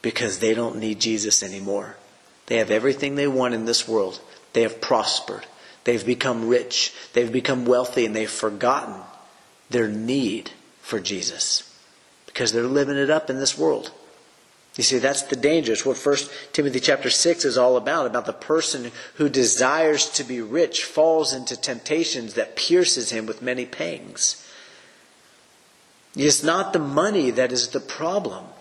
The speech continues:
It's what you choose to do with it that reveals your heart and your greatest treasure.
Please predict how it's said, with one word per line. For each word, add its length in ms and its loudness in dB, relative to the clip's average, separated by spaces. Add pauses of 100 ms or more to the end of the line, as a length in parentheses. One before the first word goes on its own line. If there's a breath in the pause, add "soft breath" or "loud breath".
(200 loud breath)
It's 200 0
what 180 4
you 140 -2
choose 400 2
to 120 0
do 280 2
with 200 2
it 260 0
that 200 2
reveals 480 4
your 160 2
heart 500 0
and 120 -4
your 100 4
greatest 480 2
treasure. 460 0